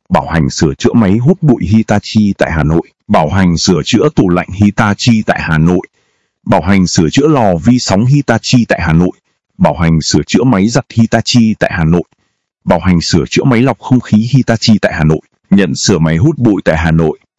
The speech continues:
chuyên bán túi rác, túi đựng bụi, máy hút bụi tại Hà Nội, giá rẻ nhất. Uy tín,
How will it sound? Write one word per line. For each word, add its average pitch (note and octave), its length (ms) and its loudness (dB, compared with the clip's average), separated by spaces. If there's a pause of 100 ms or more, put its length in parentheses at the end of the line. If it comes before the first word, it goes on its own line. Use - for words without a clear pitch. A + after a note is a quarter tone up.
(120)
chuyên G2 240 0
bán F2 280 0
túi G#2 240 2
rác, D3 220 -2
túi G#2 200 2
đựng B2 220 -2
bụi, B2 160 0
máy E2+ 200 0
hút D3+ 180 2
bụi B2+ 340 0
tại - 140 0
Hà F2+ 140 0
Nội, D#2+ 220 -2
giá D#2+ 220 -2
rẻ F2+ 260 -2
nhất. D3 160 0 (800)
Uy C3+ 220 2
tín, A#2+ 360 2